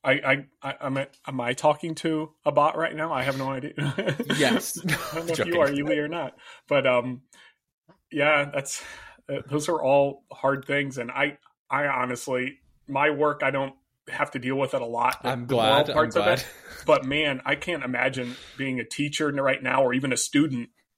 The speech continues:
Speaker 1: right now and, uh, having to deal with this for essays and whatever else.
Speaker 2: Oh, yeah. Like the <laughs> people getting plagiarism now, but the internet wrote it. There's no one to actually, you can't really, like, it's just the,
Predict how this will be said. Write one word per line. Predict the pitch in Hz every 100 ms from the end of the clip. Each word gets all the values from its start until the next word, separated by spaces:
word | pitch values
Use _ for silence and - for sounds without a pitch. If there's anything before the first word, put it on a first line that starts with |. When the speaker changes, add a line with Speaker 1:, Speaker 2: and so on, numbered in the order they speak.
| -
Speaker 1:
right | 123 -
now | 127 123 120 - _ _ _ _ _
and, | 135 127 117 -
uh, | 123 117 120 127 _
having | - 143
to | 135
deal | 123 131
with | 123 120
this | 123 117
for | - -
essays | 131 131 143 127
and | 113 113
whatever | 120 127 123 120
else. | 127 117 - - _ _
Speaker 2:
Oh, | 110 107 101
yeah. | 101 104 101 95 - -
Like | 104 -
the | 110 104 101 101 - 120 131 190 165
<laughs> | -
people | 147 143
getting | 139 117
plagiarism | - 117 123 127 123 123 120
now, | 120 123 123 120
but | 110 95 - -
the | 107
internet | 113 131 120 113
wrote | 123 120
it. | 120 120 - _ - _ -
There's | 113 113
no | 123
one | 120 120
to | 110 - 117
actually, | 110 113 - 127 117 113 - _ - - _ _
you | 143
can't | 131 - 147 143
really, | 135 131 123
like, | 117
it's | 135 151
just | 139
the, | 143